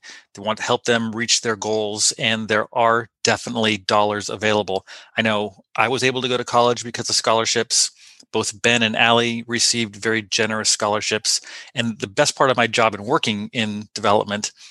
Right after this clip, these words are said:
is being able to meet these philanthropists who really do want to make a difference. Whether it's a thousand dollar scholarship or a million dollar endowment,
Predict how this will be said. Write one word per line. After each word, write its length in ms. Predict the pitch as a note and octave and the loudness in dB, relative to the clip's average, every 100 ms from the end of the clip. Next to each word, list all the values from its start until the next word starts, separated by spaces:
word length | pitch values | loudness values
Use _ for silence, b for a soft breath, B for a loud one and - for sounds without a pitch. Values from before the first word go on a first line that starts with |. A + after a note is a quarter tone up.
| B | B
is 160 | B2+ G#2+ | -4 -2
being 180 | A2 A#2+ | 0 -2
able 140 | A#2 | -2
to 120 | - G#2+ | -4 -4
meet 460 | G#2+ A#2 A#2+ - A2+ | -2 2 2 0 -2
these 240 | A2+ - | 0 0
philanthropists 720 | - G#2+ A2 A2 G#2+ G2+ - | 0 0 0 -2 -8 -2 -2
who 280 | - A#2 G#2+ | -2 -6 -8
really 340 | A2 B2+ B2 G#2 F#2 | 0 2 2 -2 -2
do 360 | A#2+ A#2 G#2+ G#2+ | 0 0 -2 -8
want 280 | A2 A2+ G#2+ | -10 -2 -2
to 40 | |
make 160 | G#2+ G#2 | 0 -2
a 60 | G2 | -2
difference. 440 | A2 G2+ G2 - B B B B | -2 -4 -2 -4 B B B B
Whether 240 | A#2+ A#2 | 0 2
it's 140 | A2+ A2+ | 0 -2
a 60 | |
thousand 400 | - A#2+ B2 C3+ | 0 2 2 2
dollar 220 | B2+ B2 | 4 4
scholarship 600 | B2+ C3+ B2 B2+ B2+ B2 | 4 4 2 4 2 2
or 80 | A#2 | 2
a 60 | A2 | 2
million 260 | A2+ A#2 | 2 2
dollar 260 | A2 G#2+ G#2 | 4 4 2
endowment, 540 | G2+ A2 A2+ G2+ A2 | 2 2 2 0 -2